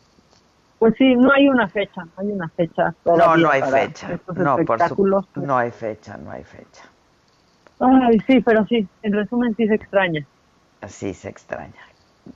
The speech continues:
Speaker 2: Sí te
Speaker 1: ¿No?
Speaker 2: quería preguntar si extrañabas.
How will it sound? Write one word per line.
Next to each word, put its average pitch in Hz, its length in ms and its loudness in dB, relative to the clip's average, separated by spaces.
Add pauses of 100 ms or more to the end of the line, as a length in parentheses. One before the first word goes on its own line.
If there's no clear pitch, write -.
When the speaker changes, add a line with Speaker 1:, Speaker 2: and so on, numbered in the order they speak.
(100)
Speaker 2:
Sí 139 200 -10
te - 160 -10
Speaker 1:
¿No? 90 80 -10
Speaker 2:
quería 110 260 -6
preguntar 110 460 -8
si - 120 -14
extrañabas. 76 1000 -16